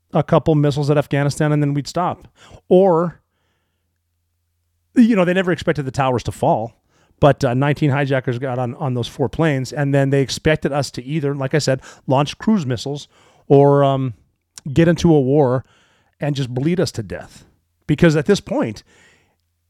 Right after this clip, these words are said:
other countries are watching, and they decided just based on, based on the first Gulf War and the second Gulf War and what they've seen us do, because we've put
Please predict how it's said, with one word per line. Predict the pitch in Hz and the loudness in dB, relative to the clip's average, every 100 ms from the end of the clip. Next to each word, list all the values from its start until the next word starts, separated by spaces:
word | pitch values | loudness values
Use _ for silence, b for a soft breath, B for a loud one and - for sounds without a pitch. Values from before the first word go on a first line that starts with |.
| _ _ _ _ _ _ _ _ _ _ | _ _ _ _ _ _ _ _ _ _
other | 185 269 | 2 4
countries | - 214 175 | 2 0 0
are | 139 | -2
watching, | 117 170 123 | -2 -2 -4
and | 101 | -8
they | 117 | -6
decided | 175 - 147 147 | -4 -2 -2 -2
just | 101 - | -6 -2
based | 143 135 | 0 0
on, | 127 131 | -2 2
based | 180 - | 0 0
on | 156 | -4
the | |
first | - 185 208 - | -4 -4 -4 -8
Gulf | 107 - | -12 -12
War | - 117 | -10 -6
and | 131 | -2
the | |
second | - 151 131 | 0 0 0
Gulf | 107 98 | -4 -2
War | 104 117 | -2 -2
and | 120 | 0
what | 139 | -2
they've | 139 | -2
seen | - 147 | -2 -2
us | |
do, | - | -2
because | 156 135 123 - B B | -2 -2 -6 -10 B B
we've | 156 151 - | -4 -4 -2
put | 175 | -4